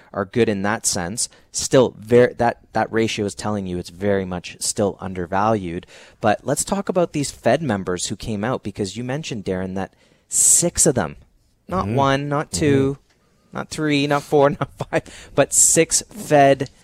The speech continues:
Speaker 1: members had to come out and be wheeled out into, into the mainstream media to, to, to make comments. And what, what do you think that's all about, Darren? Like, why is it that, um, Jerome Powell, it seems to be not allowed to talk to the public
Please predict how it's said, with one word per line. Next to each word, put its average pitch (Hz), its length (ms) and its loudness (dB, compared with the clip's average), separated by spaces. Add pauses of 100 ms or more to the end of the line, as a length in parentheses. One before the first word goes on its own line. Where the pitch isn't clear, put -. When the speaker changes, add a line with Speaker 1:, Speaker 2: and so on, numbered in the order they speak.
(220)
Speaker 1:
members 120 640 0
had 123 200 -4
to 123 60 -2
come 135 300 -2
out 123 260 2
and 117 160 -8
be 113 120 -4
wheeled 143 400 4
out 127 280 8 (300)
into, 120 640 4
into 113 180 -6
the 113 80 -2
mainstream 113 640 -6
media 113 400 2
to, 107 120 0 (300)
to, 104 360 0
to - 180 -6
make 117 240 -4
comments. 110 560 -4 (260)
And 131 140 -4
what, 139 160 -2
what 165 100 2
do 220 60 2
you 247 80 2
think 214 240 -2
that's 185 180 4
all 165 160 4
about, 139 360 2
Darren? 104 280 -2
Like, 113 160 -4
why 123 360 0
is 127 280 -2
it 127 240 -2
that, 110 460 -2 (460)
um, 101 440 0 (120)
Jerome 117 300 -2
Powell, 117 520 -2
it 104 220 -4
seems 107 340 -6
to - 120 -12
be 104 140 -6
not 101 240 -2
allowed 101 360 -2
to 95 60 -12
talk 101 260 -6
to - 80 -4
the 95 60 -4
public 98 540 -6